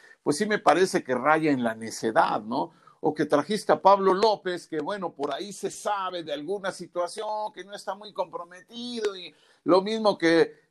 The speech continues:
que Joao Plata, que se la pasa hablándole a algunos de los periodistas locales para que hablen bien de él o para que no lo acusen, en vez de preocuparse por jugar. Entonces, eh, eh, por ahí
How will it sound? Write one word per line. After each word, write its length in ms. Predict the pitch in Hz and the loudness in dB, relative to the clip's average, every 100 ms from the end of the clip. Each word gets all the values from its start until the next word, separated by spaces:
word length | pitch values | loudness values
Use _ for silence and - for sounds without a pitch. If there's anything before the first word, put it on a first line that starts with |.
| - | -2
que 160 | 180 165 | 2 4
Joao 340 | 185 214 196 | 6 6 4
Plata, 540 | - 240 233 220 196 180 | 0 -2 -2 0 -2 -2
que 120 | 165 | -8
se 140 | 160 | -6
la 200 | 156 156 | -4 -4
pasa 300 | - 196 190 | -2 -2 -2
hablándole 540 | 170 190 190 156 143 135 | -2 -2 -4 -4 -2 0
a 100 | 131 | 0
algunos 640 | 139 143 190 180 175 156 | -2 -4 -4 -4 -12 -12
de 80 | 165 | -10
los 180 | 165 - | -10 -8
periodistas 720 | 170 165 175 196 175 175 170 | -4 -2 -4 -6 -6 -6 -4
locales 600 | 185 214 214 202 185 165 | 0 2 2 2 -4 -8
para 260 | 123 120 120 | -8 -8 -6
que 100 | 156 | -6
hablen 300 | 165 160 160 | -6 -8 -6
bien 240 | 180 175 | -6 -6
de 160 | 190 190 | -6 -4
él 100 | 165 | -6
o 80 | - | -8
para 240 | 101 113 | -12 -14
que 120 | 113 | -14
no 140 | 135 160 | -10 -6
lo 140 | 160 | -6
acusen, 460 | 156 - 165 160 151 _ _ - | -6 -8 -8 -8 -16 _ _ -14
en 120 | 185 | -2
vez 160 | 302 311 | 2 2
de 100 | - | 4
preocuparse 640 | 233 - 165 190 226 233 | 4 2 2 4 4 2
por 240 | - 170 | 2 2
jugar. 600 | 147 165 175 254 233 120 _ _ _ _ - | 2 2 4 4 0 -6 _ _ _ _ -14
Entonces, 720 | 160 - 269 294 269 - - _ _ | -12 0 2 4 2 0 -12 _ _
eh, 180 | - - | -2 -2
eh, 240 | 180 151 110 | -2 -4 -6
por 160 | - 226 | 2 4
ahí 180 | 269 | 4